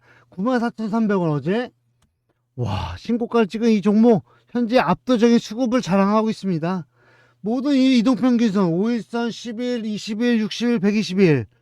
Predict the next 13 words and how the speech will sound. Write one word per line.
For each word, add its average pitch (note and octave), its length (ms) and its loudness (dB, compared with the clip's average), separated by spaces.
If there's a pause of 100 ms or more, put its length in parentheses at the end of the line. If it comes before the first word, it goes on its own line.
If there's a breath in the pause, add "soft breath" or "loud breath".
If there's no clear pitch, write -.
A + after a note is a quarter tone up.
(320)
아, G3 260 4
우선 F#3 260 0
이 G3+ 340 -6
오, G#3+ 460 -8
오일부터 A#3+ 440 2
시-, A3+ 200 -4
육십일까지 F#3+ 880 0 (420 soft breath)
순서대로 B3+ 720 4
배열된 A3 500 2
완-, G#3+ 480 -6
완벽한 G#3+ 880 -2 (2500)
정배열의 A3 500 -2
정배열. F3+ 800 -4